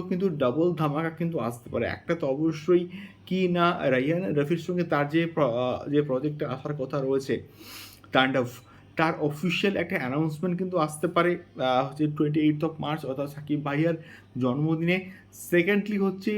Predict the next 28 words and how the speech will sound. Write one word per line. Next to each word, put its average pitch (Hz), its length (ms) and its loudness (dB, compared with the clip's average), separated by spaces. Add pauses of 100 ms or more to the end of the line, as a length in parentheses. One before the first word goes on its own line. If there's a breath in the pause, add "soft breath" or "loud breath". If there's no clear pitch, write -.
(220)
বরবাদে 170 540 0
কোনো 180 220 0 (120)
কনটেন্ট, 135 560 0
বরবাদে 131 460 0
কোনো 156 280 -2
ট্রেলার, 151 520 4 (720)
টিজ-, 156 300 0
আহ, 107 320 0 (120)
সেকেন্ড 151 340 -2
টিজার 160 300 0
বা 147 100 0
কোনো 147 240 0
লুক, 156 360 0 (520 loud breath)
ওরাও 170 220 4 (100)
কিন্তু 202 180 0 (100)
আসতে 151 180 -4
পারে 123 220 2
এবং 165 140 -2
সবথেকে 170 520 -4
বেশি 147 260 -2
সম্ভাবনা 170 480 -2
কিন্তু 170 220 -4
হচ্ছে 175 180 -2 (100)
ট্রেলার। 123 360 0
তার 151 80 0
কারণটা 160 400 -2
হচ্ছে 185 160 -6
সম্ভবত 170 340 -4